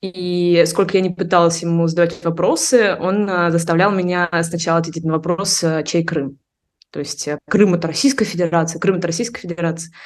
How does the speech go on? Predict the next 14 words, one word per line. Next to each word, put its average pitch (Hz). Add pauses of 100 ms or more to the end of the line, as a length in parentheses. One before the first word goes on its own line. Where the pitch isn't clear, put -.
(560)
Вот. 151
Я, 170
конечно, 180
на 190
секунду 175
задумалась, 175
э, 160
может 160
быть, 170
есть 175
смысл, 165
э, 156
ему 170
подыграть 170